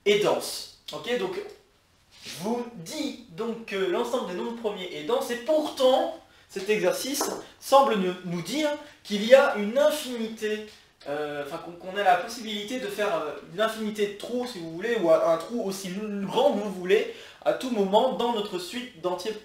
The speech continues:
naturels, euh, tel, dans notre suite, pardon, de nombres premiers, et tel que, euh, bah, voilà, c'est quand même, je trouve ça assez, euh, assez étonnant connaissant ces notions-là, euh, à côté.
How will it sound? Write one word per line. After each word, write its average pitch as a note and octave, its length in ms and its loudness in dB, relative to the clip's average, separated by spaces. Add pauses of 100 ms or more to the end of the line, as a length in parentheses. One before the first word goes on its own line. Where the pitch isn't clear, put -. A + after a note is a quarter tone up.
(280)
naturels, G3 540 0 (460)
euh, C3 580 0
tel, F#3+ 320 -2 (100)
dans D#3 140 -2
notre D#3 200 -8
suite, - 200 -14
pardon, - 260 2
de D3 120 -8
nombres F3 380 -4
premiers, G3+ 540 0
et C#3+ 120 -4
tel G3+ 260 2
que, F#3+ 120 -4
euh, D3+ 680 0
bah, - 120 -10 (240)
voilà, D#3 260 -2
c'est D3 80 -12
quand F#3 140 -2
même, A3 180 4 (400)
je - 80 -14
trouve G3 140 -6
ça B3+ 160 10
assez, A3+ 320 4
euh, F3+ 360 6
assez F#3 260 -2
étonnant G3+ 340 -4
connaissant F#3+ 420 -6
ces E3 240 -10
notions-là, F#3 720 -2
euh, C#3+ 320 -2
à B2 60 -4
côté. F3 240 -10